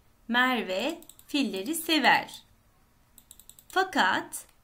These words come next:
she doesn't like snakes and monkeys. O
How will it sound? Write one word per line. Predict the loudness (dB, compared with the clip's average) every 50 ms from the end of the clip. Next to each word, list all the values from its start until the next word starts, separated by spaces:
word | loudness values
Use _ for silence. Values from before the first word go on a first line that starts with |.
| _ -16
she | -12 -8 -6 -2 0 0 0 -2 -4 -4
doesn't | -4 -4 -4 -4 -4 -4 -6 -6 -6 -4
like | -2 -2 -2 -2 -4 -6
snakes | -8 -8 -6 -4 -4 -4 -2 -4 -4 -6 -6 -8 -8 -10 -12 -20 _ -4 -2
and | 0 2 4 4
monkeys. | 6 6 6 4 2 0 -2 -4 -4 -4 -4 -4 -4 -6 -8 -10 -12 -14 _ _ _ _ -6 -2
O | 0 2 4 4 4 2 0 -4